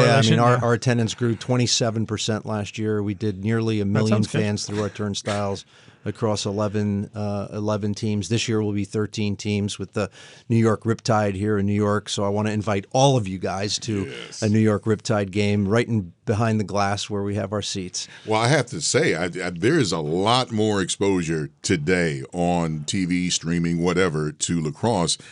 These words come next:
Speaker 3: than what it was twenty years ago.
Speaker 2: Absolutely. And we're seeing it, uh, show up in the types of athletes we're getting. You know, our sport is changing color. You know,
Speaker 3: Right.
Speaker 2: we're seeing a lot of diversity in our sport. We're very proud of the fact that ten percent of our players are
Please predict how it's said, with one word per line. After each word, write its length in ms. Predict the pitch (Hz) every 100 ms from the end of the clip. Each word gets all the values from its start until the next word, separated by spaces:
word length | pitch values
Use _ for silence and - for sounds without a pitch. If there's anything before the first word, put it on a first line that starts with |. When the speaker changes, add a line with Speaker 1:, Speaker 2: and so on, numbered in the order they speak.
| -
Speaker 3:
than 140 | 78 78
what 160 | 87
it 100 | 87
was 480 | 78 90 90 87 71
twenty 340 | - 90 90 85
years 360 | 85 85 64
ago. 160 | 62 - - - -
Speaker 2:
Absolutely. 680 | 123 120 120 117 127 107 110
And 220 | 113 120
we're 80 | 127
seeing 400 | - 156 151 139
it, 180 | 123 -
uh, 80 | 107
show 320 | 117 139 123
up 200 | 123 120
in 100 | 120
the 80 | 110
types 260 | 101 120 -
of 80 | 120
athletes 540 | 110 110 - 113 -
we're 80 | 113
getting. 400 | 98 107 104 101
You 120 | 104
know, 100 | 101
our 100 | 101
sport 500 | 117 - 127 120 113
is 140 | 110 -
changing 400 | - 117 113 120
color. 380 | 110 107 135 147 - -
You 180 | 120
know, 100 | 110
Speaker 3:
Right. 80 | 110
Speaker 2:
we're 100 | 110
seeing 400 | 107 - 110 110
a 80 | 104
lot 220 | 113 117
of 80 | 107
diversity 580 | 110 95 120 - 117 113
in 100 | 107
our 120 | 104
sport. 520 | - - 107 113 110
We're 200 | 110 107
very 280 | 85 113 113
proud 280 | 104 107 107
of 60 |
the 60 | 98
fact 340 | - 107 107
that 140 | 107 -
ten 160 | 117
percent 360 | 107 104 113 104
of 80 | 101
our 100 | 95
players 420 | - 107 104 95
are 200 | 101